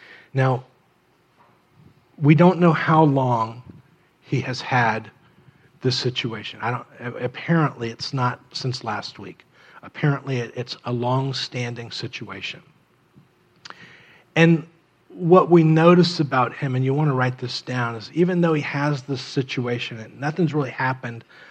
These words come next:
um, what we notice is he hasn't given up on God. Write that down.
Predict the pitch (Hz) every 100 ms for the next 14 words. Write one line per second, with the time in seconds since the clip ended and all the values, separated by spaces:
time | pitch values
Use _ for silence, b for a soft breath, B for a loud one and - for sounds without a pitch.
0 | B B - 127 120 120 _ _ _ 143
1 | 156 147 135 143 151 131 - 123 - -
2 | - - 147 151 175 151 147 131 131 123
3 | 127 117 107 104 98 95 - _ _ _
4 | _ _ _ _ - 131 127 117 - 120
5 | 110 101